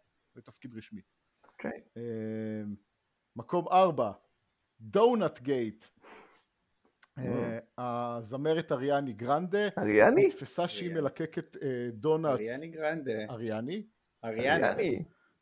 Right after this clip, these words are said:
Speaker 1: אה, אריאני.
Speaker 3: אריאני.
Speaker 2: <laughs> למה אתה מתעקש
Speaker 1: אה,
Speaker 2: להגיד לו
Speaker 1: מל-,
Speaker 2: טוב?
Speaker 1: מלקקת, אה, דונטס שהיא לא, אריאני גרנדה.
Speaker 2: אריאנה.
Speaker 1: אה,
Speaker 3: בסדר, זה,
Speaker 1: תוך כדי
Speaker 3: זה
Speaker 1: שהיא מלק-,
Speaker 3: כמוני, זה
Speaker 1: אריאני?
Speaker 3: לא, זה לא אריאני,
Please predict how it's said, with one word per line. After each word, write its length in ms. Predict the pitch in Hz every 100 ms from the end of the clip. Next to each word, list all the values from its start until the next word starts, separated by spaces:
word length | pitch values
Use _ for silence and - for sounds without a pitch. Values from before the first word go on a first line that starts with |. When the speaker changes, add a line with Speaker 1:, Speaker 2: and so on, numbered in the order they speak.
| _ 127
Speaker 1:
אה, 40 | - _ _ _ _ _ -
אריאני. 340 | 98 107 101 90 _ _ -
Speaker 3:
אריאני. 300 | 104 - -
Speaker 2:
<laughs> 1500 | - - 427 - - - - - - - - _ - - -
למה 180 | 110 175
אתה 80 | -
מתעקש 440 | 285 - - 254
Speaker 1:
אה, 40 | 226
Speaker 2:
להגיד 240 | 269 175
לו 80 | -
Speaker 1:
מל-, 80 | 147
Speaker 2:
טוב? 180 | - 143
Speaker 1:
מלקקת, 580 | 131 185 175 190 -
אה, 140 | 160 139
דונטס 400 | 117 165 170 160
שהיא 220 | - 135
לא, 200 | 151 151 - _ _ _ _ _ _ _ _ _ _ _ _ _
אריאני 320 | 117 117 113 147
גרנדה. 360 | 233 330 196 - _
Speaker 2:
אריאנה. 580 | 151 139 135 110 302 151 78 - _ _ _ _
Speaker 1:
אה, 40 | 127
Speaker 3:
בסדר, 540 | 120 120 120 120 117
זה, 100 | 117 120 -
Speaker 1:
תוך 180 | 165 -
כדי 140 | 165
Speaker 3:
זה 60 | 160
Speaker 1:
שהיא 180 | 135 156
מלק-, 80 | 135
Speaker 3:
כמוני, 280 | 220 151 113
זה 180 | 117 113 113 117 _ 120
Speaker 1:
אריאני? 420 | 117 120 143 214
Speaker 3:
לא, 320 | 131 117 110
זה 140 | 120
לא 200 | 117 117
אריאני, 460 | 113 104 98 101 101